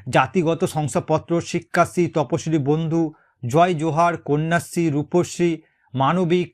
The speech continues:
কৃষক বন্ধু, ঐক্যশ্রী, লক্ষ্মীর ভাণ্ডার, স্টুডেন্ট ক্রেডিট কার্ড, ব্যাংক অ্যাকাউন্ট খোলা ও সংযুক্তিকরণ, আধার কার্ড সংক্রান্ত যাবতীয় কাজ, কৃষি জমির মিউটেশন, বিনামূল্যে সামাজিক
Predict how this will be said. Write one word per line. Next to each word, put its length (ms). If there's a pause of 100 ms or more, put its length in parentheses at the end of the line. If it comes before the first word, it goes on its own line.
কৃষক 320 (120)
বন্ধু, 280 (160)
ঐক্যশ্রী, 560 (420)
লক্ষ্মীর 520
ভাণ্ডার, 360
স্টুডেন্ট 360
ক্রেডিট 340
কার্ড, 200 (300)
ব্যাংক 360
অ্যাকাউন্ট 360 (100)
খোলা 280 (300)
ও 80
সংযুক্তিকরণ, 840 (320)
আধার 400
কার্ড 240
সংক্রান্ত 420 (140)
যাবতীয় 420 (140)
কাজ, 160 (400)
কৃষি 320
জমির 240
মিউটেশন, 600 (460)
বিনামূল্যে 520
সামাজিক 460